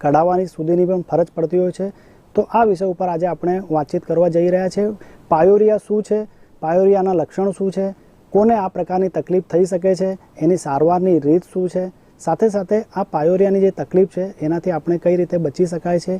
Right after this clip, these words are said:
તે તમામ વિષય ઉપર આજે આપણે વાતચીત કરશું. અને આપની સાથે વાતચીત કરવા માટે અને આપણે એકદમ સરળ રીતે આપણા જે દર્શક મિત્રો છે તે લોકોને માહિતી આપવા માટે આજે આપણી સાથે જોડાયા છે જૂનાગઢથી હેતલ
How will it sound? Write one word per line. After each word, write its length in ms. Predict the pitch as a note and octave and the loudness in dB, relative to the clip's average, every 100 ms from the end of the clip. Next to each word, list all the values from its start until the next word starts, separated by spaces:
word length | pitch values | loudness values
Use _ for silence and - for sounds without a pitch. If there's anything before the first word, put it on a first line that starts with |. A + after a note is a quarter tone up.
| - - - | -8 -20 -4
તે 80 | F#3 | -2
તમામ 420 | - F3 A3+ A3+ | 2 2 4 2
વિષય 200 | F3 F#3 | 0 0
ઉપર 280 | F3+ D#3 F3 | -2 -2 -4
આજે 200 | D#3+ E3 | -4 -2
આપણે 260 | D#3 E3 E3 | -4 -2 -2
વાતચીત 380 | D3 - F#3 | -2 -2 -4
કરશું. 380 | - D#3+ G3+ G3+ - | -2 0 0 0 2
અને 260 | E3+ F#3+ - | 0 0 -6
આપની 360 | - C#3+ - G#3 | -8 -6 0 0
સાથે 300 | F3+ D3 E3+ | 0 0 2
વાતચીત 360 | D#3+ C3+ F#3 - | 2 -2 -4 -2
કરવા 220 | D#3+ D#3+ | -2 0
માટે 340 | D3 C3+ F#3 | -2 -2 -4
અને 240 | G#3 D3+ F3 | 0 0 0
આપણે 440 | C#3+ - E3+ G3 - - - | -2 0 0 0 -6 -20 -2
એકદમ 280 | G#3 G#3 B3 - | -2 0 -2 0
સરળ 260 | F3+ G#3+ A3 | 2 4 4
રીતે 360 | F3+ F#3+ G3+ - _ D#3+ | 2 0 -2 -4 _ -6
આપણા 200 | D#3 G3 | -2 0
જે 140 | F#3+ | 2
દર્શક 320 | E3+ D3+ A3+ | 0 0 0
મિત્રો 320 | F#3+ D#3 F3 | 0 0 0
છે 180 | D#3+ F#3 | 0 -2
તે 180 | F#3 F3+ | -2 0
લોકોને 300 | E3+ F3+ F3 | 0 0 0
માહિતી 360 | E3 D3 E3 F#3 | 2 0 0 0
આપવા 240 | C#3 E3 | -2 -2
માટે 320 | D#3+ C#3+ F3+ F3+ | -2 0 0 0
આજે 200 | D3+ D#3 | 0 2
આપણી 260 | G3 D#3+ E3+ | 2 0 -2
સાથે 260 | D#3+ D#3 D#3 | 0 -2 0
જોડાયા 340 | D3+ D#3 D#3+ | 0 0 -2
છે 220 | F#3 G3 - - - | -4 -8 -10 -20 -8
જૂનાગઢથી 800 | D3 D3+ F3 G3+ F3 D#3+ F3 F#3+ - - _ _ _ - | 0 2 4 2 0 -2 -2 -4 -4 -18 _ _ _ -4
હેતલ 380 | D#3+ F3 G#3+ G#3+ | -2 2 2 0